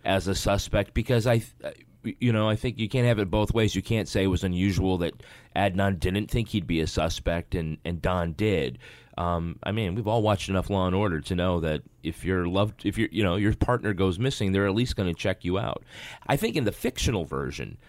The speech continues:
of this story, y-, you know, if we were writing that, Don's appearance at, at the eleventh hour would, uh, you know,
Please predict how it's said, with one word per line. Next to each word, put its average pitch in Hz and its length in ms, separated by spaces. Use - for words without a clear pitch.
of 82 180
this 92 180
story, 76 480
y-, 95 140
you 120 100
know, 98 120
if 87 120
we 101 60
were 101 140
writing 98 380
that, 87 420
Don's 117 380
appearance 113 580
at, 98 100
at 92 140
the 95 100
eleventh 95 420
hour 80 480
would, 90 320
uh, 85 340
you 104 100
know, 82 300